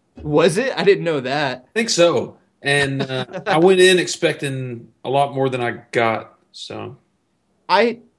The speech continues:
Speaker 1: didn't know what I was expecting when we turned it on. So I was really happy. I watched it, um,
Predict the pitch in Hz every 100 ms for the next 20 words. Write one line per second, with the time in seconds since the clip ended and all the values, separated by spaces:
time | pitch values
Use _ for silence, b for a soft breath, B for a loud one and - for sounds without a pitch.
0 | _ _ 139 143 175 185 165 156 151 147
1 | 143 139 131 120 - 123 - 104 98 95
2 | 92 90 85 82 90 _ _ _ _ _
3 | _ _ _ _ _ _ _ _ - -
4 | 120 110 113 131 127 117 117 107 107 101
5 | 95 113 120 127 - - 123 113 - _
6 | _ _ _ _ - 104 101 95